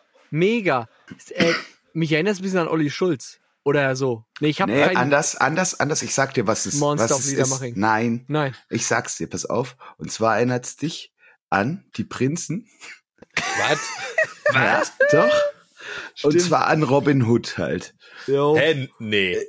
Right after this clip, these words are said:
Speaker 1: Doch.
Speaker 2: Hundert Prozent.
Speaker 1: Doch.
Speaker 2: Und zwar Lachse.
Speaker 1: Prinzen, genau.
Speaker 2: Dö, dö, dö, dö, dö, dö, dö. Ist fast dieselbe Hook wie bei
Speaker 1: Doch, Prinzen, ja.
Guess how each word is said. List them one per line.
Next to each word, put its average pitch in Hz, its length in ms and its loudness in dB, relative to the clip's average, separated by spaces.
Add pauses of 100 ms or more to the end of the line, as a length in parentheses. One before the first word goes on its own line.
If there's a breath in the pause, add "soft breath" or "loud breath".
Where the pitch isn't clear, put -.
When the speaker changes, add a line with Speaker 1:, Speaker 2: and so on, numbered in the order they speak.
Speaker 1:
Doch. 139 480 0
Speaker 2:
Hundert 160 480 4
Prozent. 127 420 -4
Speaker 1:
Doch. 135 420 -2 (300 loud breath)
Speaker 2:
Und 131 180 0
zwar 135 460 0
Lachse. 117 260 2
Speaker 1:
Prinzen, 180 440 2
genau. 101 360 4 (160 loud breath)
Speaker 2:
Dö, 151 120 2
dö, 131 220 2
dö, 123 240 0
dö, 131 360 4
dö, 113 120 4
dö, 107 320 2
dö. 117 560 4 (300 loud breath)
Ist - 460 -6
fast 165 380 0
dieselbe 131 520 0
Hook 127 300 -4
wie 127 100 0
bei 107 340 0
Speaker 1:
Doch, 127 220 -8
Prinzen, 156 380 -4
ja. 110 180 -10